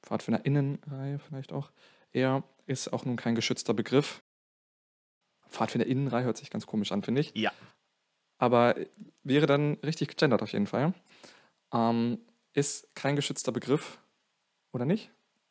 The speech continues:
Speaker 1: Du guckst grad so skeptisch.
Speaker 2: Nee, nee, alles gut. Ich stimme
Speaker 1: Okay,
Speaker 2: dir
Speaker 1: dann mach ich das
Speaker 2: dazu.
Speaker 1: noch mal hier.
Speaker 2: Ich denke noch über
Speaker 1: Mach das.
Speaker 2: <laughs> den Begriff nach.
Speaker 1: <laughs>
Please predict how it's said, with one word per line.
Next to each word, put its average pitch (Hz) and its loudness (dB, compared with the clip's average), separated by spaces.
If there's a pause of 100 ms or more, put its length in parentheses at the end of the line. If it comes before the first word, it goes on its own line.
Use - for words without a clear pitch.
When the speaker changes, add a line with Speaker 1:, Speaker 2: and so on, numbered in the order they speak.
(1000)
Speaker 1:
Du 120 -6
guckst - -4
grad - -2
so 160 -6
skeptisch. - -4 (100)
Speaker 2:
Nee, 180 4
nee, 240 6
alles 147 4
gut. 127 -4 (1080)
Ich - -8
stimme 131 2
Speaker 1:
Okay, 117 4
Speaker 2:
dir 143 10
Speaker 1:
dann 135 10
mach 135 10
ich 131 4
das 127 2
Speaker 2:
dazu. 110 2
Speaker 1:
noch 110 4
mal 110 8
hier. 107 4 (200)
Speaker 2:
Ich - -20
denke 143 6
noch 139 4
über 131 6
Speaker 1:
Mach 117 0
das. 110 -4
Speaker 2:
<laughs> 175 8
den 135 2
Begriff - -2
nach. - 0 (920)
Speaker 1:
<laughs> - 8